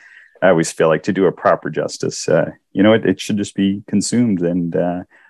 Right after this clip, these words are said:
wow. And then I felt bad because I was <laughs> telling you, like,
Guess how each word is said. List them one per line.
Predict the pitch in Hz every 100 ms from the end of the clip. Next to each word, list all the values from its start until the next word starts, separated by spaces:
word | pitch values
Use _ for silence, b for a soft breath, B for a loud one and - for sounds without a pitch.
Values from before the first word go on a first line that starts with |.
| b -
wow. | 98 104 87
And | - 131
then | 147
I | 160
felt | 151 147 110
bad | 135 160 123
because | 104 127 107
I | 101
was | 104 -
<laughs> | -
telling | 170 131
you, | 123 156
like, | 180 143 123 -